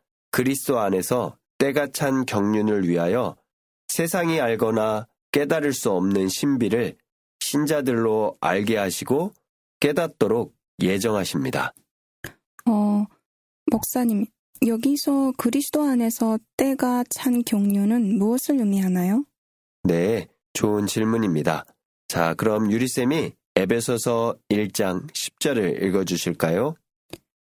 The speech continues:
Speaker 2: 하늘에 있는 것이나 땅에 있는 것이 다 그리스도 안에서 통일되게 하려 하심이라.
Speaker 1: 그리스도 안에서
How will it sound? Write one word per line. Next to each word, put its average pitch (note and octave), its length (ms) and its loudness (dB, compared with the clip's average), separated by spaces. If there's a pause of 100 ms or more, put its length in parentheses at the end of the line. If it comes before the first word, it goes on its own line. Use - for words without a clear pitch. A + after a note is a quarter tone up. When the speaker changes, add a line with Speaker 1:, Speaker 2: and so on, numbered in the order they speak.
(240)
Speaker 2:
하늘에 C#4+ 500 0
있는 A3 300 2
것이나 G3+ 640 0 (160)
땅에 B3 320 2
있는 G#3 340 2
것이 G3 520 -2 (380)
다 G#3+ 240 2
그리스도 A#3+ 500 0
안에서 G#3 580 2
통일되게 B3+ 600 2
하려 A3+ 280 0
하심이라. G3+ 680 -2 (1200)
Speaker 1:
그리스도 D#3+ 440 0
안에서 B2+ 640 0